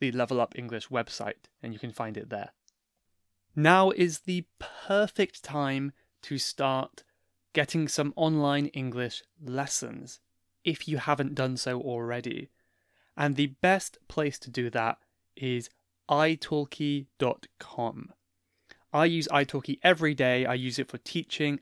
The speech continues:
and learning, and it's an amazing platform. And that's why I'm very happy that I can share with you a special link. So if you go through my link,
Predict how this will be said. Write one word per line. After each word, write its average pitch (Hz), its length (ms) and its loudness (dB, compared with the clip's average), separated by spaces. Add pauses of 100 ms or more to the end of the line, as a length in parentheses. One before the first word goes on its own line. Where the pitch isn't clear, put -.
and 160 320 0
learning, 131 540 2 (440)
and 113 120 -4
it's - 140 -6
an 143 80 -4
amazing 156 540 2
platform. - 600 -6 (720)
And 131 340 -2 (160)
that's 160 180 4
why 151 80 4
I'm 143 80 2
very 156 200 8
happy 156 540 0 (400)
that - 120 0
I 135 40 0
can - 140 -6
share 196 340 4
with 139 200 2
you 117 320 0 (600)
a 131 280 2
special 143 420 0
link. 147 460 2
So - 120 -8
if - 140 -6
you 143 60 -4
go 156 180 4
through 156 300 -2
my 135 180 2
link, 139 460 0